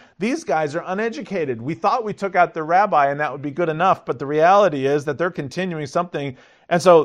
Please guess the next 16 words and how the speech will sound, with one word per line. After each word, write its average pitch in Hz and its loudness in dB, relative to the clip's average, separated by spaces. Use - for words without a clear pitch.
they 151 2
recognized, 165 2
end 156 -6
of 160 -4
verse 151 -2
thirteen, 170 -2
that 175 -6
they 151 0
had 147 0
been 170 0
with 156 -4
Jesus, 185 -6
but 160 -6
seeing 220 -2
the 170 -4
man 147 -4